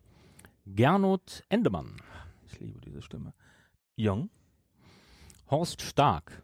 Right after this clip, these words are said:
Speaker 2: Ich wollte schon Old sagen, aber <laughs> kommt ja gar nicht. Forstborg.
Speaker 1: Forstberg. Ähm, F J Steffens.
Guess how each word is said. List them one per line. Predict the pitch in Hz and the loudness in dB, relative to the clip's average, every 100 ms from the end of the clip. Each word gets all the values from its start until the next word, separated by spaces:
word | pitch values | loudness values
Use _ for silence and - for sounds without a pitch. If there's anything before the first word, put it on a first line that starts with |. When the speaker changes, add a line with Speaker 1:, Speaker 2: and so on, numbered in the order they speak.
| _ - _ - | _ -20 _ -6
Speaker 2:
Ich | 156 - | -6 -4
wollte | 104 - | -8 -8
schon | 95 | -10
Old | 98 107 - | -8 -8 -6
sagen, | 107 117 113 | -4 -2 0
aber | 190 | 2
<laughs> | - | 4
kommt | - - - | 6 4 4
ja | 220 - | 0 0
gar | 214 - | -2 -4
nicht. | - 185 - - - _ _ - - - _ | -4 -10 -10 -20 -20 _ _ -16 -14 -14 _
Forstborg. | 110 120 - 143 170 _ _ _ _ _ _ _ _ _ _ _ _ - - - _ | -4 -4 -4 -6 -6 _ _ _ _ _ _ _ _ _ _ _ _ -20 -20 -20 _
Speaker 1:
Forstberg. | - 123 - - - | -4 -4 -4 -10 2
Ähm, | 120 117 117 117 113 _ | 6 6 4 0 -4 _
F | - - - | -2 -2 0
J | 151 151 | 0 0
Steffens. | - 156 - 78 - - | -2 -2 -2 -6 -14 -20